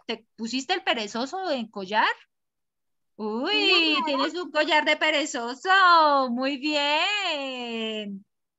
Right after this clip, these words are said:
Speaker 2: <laughs>
Speaker 1: Bueno,
Speaker 2: Gracias.
Speaker 1: princesa, te mando un beso.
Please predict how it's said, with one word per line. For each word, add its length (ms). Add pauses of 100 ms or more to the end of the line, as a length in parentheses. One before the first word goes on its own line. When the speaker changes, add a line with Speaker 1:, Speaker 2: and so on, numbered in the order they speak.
(200)
Speaker 2:
<laughs> 840 (760)
Speaker 1:
Bueno, 380
Speaker 2:
Gracias. 220
Speaker 1:
princesa, 440
te 80
mando 300
un 140
beso. 480